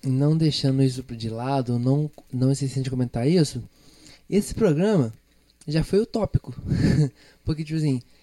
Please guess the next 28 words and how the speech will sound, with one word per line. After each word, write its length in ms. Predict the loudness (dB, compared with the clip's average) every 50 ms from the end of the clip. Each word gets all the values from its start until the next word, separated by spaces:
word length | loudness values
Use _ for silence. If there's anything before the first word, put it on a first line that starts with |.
| _ _
ele 180 | -2 -2 0 2
começou 760 | 2 2 4 4 4 4 4 6 10 12 12 12 12 10 6 2 _ _ _ _ _ _ _ _ -20 -12
há 600 | -6 -4 -2 0 2 2 2 0 0 -2 -2 -6 -8 _ _
quatro 400 | 0 2 2 2 0 0 0 0
a 80 | 0 0
cinco 340 | -2 -4 -4 -4 -2 -2 0
anos 140 | 0 0
atrás 540 | 0 0 -2 0 0 2 2 2 0 -2 -8 _ _ _ _ _ _ _ _
no 80 | 0 0
estúdio 360 | 2 8 10 10 10 10 8
da 140 | 6 2 2
cidade 300 | 2 2 2 2 2 2
vizinha. 500 | 2 2 4 4 4 4 4 4 2 0 _ _ _
Porque 260 | -4 -4 -4 -4 -4 -4
eu 260 | -2 0 2 2 2
não, 320 | 0 -2 -2 -4 -4 -6
não 380 | -6 -2 0 2 2 2 0 -2 -8 _ _ _ _ _ _
tinha 380 | 0 2 2 4 4 2 2 2
e 20 |
não 180 | 2 2 2 0
tenho 320 | 0 0 0 2 2 0
dinheiro 400 | -2 -2 -2 2 2 2 2 2
pra 200 | 0 -2 -2 -2
comprar, 440 | -4 -4 -2 -2 0 0 0 -2 -4 _ _ -20 -20 -20 -20 _ _ _ _ -20 -20 _ _
é, 380 | -8 -4 -4 -2 -2 -2 -4 -6 -6
meio 200 | -4 -2 -2 -2
de 120 | 0 -2
som, 440 | -2 2 4 4 4 4 2 0 -4